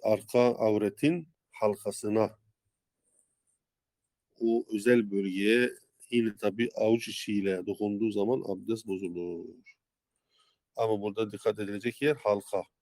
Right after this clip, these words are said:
Yoksa, e, her taraf değil.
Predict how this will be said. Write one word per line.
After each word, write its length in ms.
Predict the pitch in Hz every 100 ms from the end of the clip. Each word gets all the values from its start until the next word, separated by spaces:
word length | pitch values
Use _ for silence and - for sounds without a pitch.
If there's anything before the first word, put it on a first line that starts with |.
| _ _ _
Yoksa, 420 | 101 - 101 95 - _ _ _ _ _ _ _ _
e, 60 | - - - -
her 160 | 107
taraf 280 | - 101 107 101
değil. 200 | 98 85